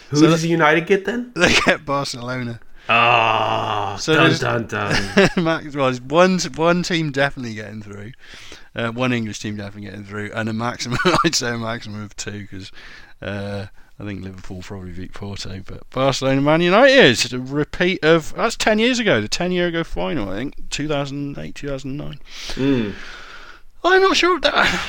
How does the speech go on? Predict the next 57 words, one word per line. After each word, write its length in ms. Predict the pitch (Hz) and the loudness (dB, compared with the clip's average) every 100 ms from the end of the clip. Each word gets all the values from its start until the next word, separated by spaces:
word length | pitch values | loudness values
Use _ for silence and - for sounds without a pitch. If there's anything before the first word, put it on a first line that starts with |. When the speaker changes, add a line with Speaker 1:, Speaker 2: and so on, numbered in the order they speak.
| - - - 170 | -8 -10 -12 0
Speaker 2:
I, 220 | 175 202 165 | 4 4 2
I'm 220 | - 170 185 | 4 6 6
not 240 | 175 147 | 6 4
wild 320 | 156 175 175 | 6 8 8
about 200 | 139 120 | 6 4
this 180 | 113 110 | 4 0
draw, 240 | - 113 107 | 0 -2 0
Ted. 340 | - 123 135 - - | 2 2 0 -8 -6
I 120 | 127 | 0
hope, 340 | 151 143 - | 0 0 4
I 140 | 135 139 | 4 6
hope 160 | 160 | 2
for 160 | - 175 | 4 4
some, 160 | 160 175 | 4 4
I 140 | 156 | 4
don't, 320 | 180 180 160 | 4 2 2
I 80 | 165 | 0
don't 160 | 165 190 | 4 6
know 100 | 175 | 8
what 160 | 175 | 8
I 20 | 175 | 8
hope 220 | 185 180 | 6 4
for, 240 | 139 123 | 2 2
but 100 | 123 | 2
it 40 | 135 | 0
wasn't 300 | 151 147 139 | 0 0 2
that. 280 | 135 110 - - - - | 2 2 -2 -10 -10 -2
<laughs> 80 | 208 | 2
Speaker 1:
I, 180 | 120 117 - | 2 0 -2
I 80 | 135 | 0
forget 320 | 135 139 160 | 2 6 6
that 140 | 123 101 | 6 4
James 320 | 107 104 92 | 4 4 0
is 100 | 92 | -6
still 240 | - 98 | -2 0
a 60 | 82 | 0
Spurs 420 | - 90 87 85 | -4 -2 -2 -2
fan, 240 | - 80 82 | -2 0 -2
even 260 | - 220 | 0 2
though, 160 | 82 80 | 2 0
yeah, 160 | 80 76 | -6 -6
he 260 | 78 80 87 | -6 -8 -4
kind 280 | - 95 | 0 0
of 200 | 90 78 - - - | 0 -4 -16 -20 -2
tones 260 | 131 113 101 | 2 2 2
it 100 | 90 | 2
down 240 | 95 92 | 0 0
a 60 | 85 | -4
bit. 260 | 87 78 - - | -6 -8 -12 2
I 60 | 190 | 4
was 80 | |
trying 160 | 196 247 | 6 6
to 60 | 196 | 8
finish 260 | 190 185 | 8 6
a 40 | - | 4
Casillas 540 | 127 - 143 123 - | -2 2 4 4 2
a-, 140 | 87 | -4